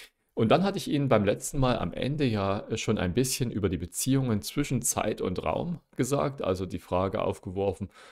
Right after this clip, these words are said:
wenn wir eine Speicherbeschränkung haben, was können wir dann über die Zeitbeschränkung sagen und umgekehrt, was können wir aus einer Zeitbeschränkung zum Thema Speicherbeschränkung ableiten. Und das möchte ich jetzt nochmal auf den letzten beiden Folien ein bisschen, äh, detaillierter bringen, damit Sie es,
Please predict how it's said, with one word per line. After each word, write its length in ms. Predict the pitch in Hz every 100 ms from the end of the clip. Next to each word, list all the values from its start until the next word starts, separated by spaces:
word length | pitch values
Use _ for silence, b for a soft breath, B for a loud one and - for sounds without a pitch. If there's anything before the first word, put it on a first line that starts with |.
| B -
wenn 340 | 98 98 107
wir 80 | 104
eine 160 | 90 85
Speicherbeschränkung 880 | - 120 113 107 - 104 95 95
haben, 340 | 90 90 92 80
was 220 | 87 -
können 200 | 101 90
wir 80 | 87
dann 160 | 87
über 140 | 85 85
die 80 | 85
Zeitbeschränkung 720 | - 117 - - 104 101 92
sagen 240 | 92 90
und 100 | 92
umgekehrt, 460 | 107 104 - 101 87
was 160 | -
können 200 | - 90
wir 140 | 87 90
aus 140 | 90
einer 180 | - 90
Zeitbeschränkung 800 | - 98 - 98 95 90 90 92
zum 180 | -
Thema 240 | 87 - 92
Speicherbeschränkung 800 | - - 120 135 - 107 98 -
ableiten. 380 | 98 113 135 - B B B B -
Und 160 | 117
das 160 | 107 101
möchte 240 | 120 -
ich 80 | -
jetzt 220 | 107 107
nochmal 340 | 117 104 98 98
auf 140 | 90
den 120 | 95
letzten 300 | 87 90 -
beiden 240 | 90 92 90
Folien 340 | - 98 90
ein 120 | 87
bisschen, 420 | 92 117 - 110 B B B _
äh, 280 | 110 95 90 -
detaillierter 520 | 107 - - 107 165
bringen, 340 | - 139 127 117
damit 300 | 95 90 -
Sie 120 | 101
es, 260 | 85 -